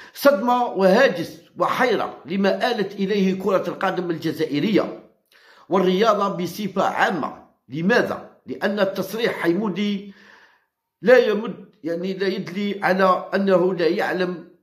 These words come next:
يعني، آه،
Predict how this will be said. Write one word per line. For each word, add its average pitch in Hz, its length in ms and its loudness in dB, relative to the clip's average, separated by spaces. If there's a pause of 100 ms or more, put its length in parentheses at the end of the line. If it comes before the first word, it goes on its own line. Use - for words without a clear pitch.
(640)
يعني، 175 600 -18 (720)
آه، 110 400 -10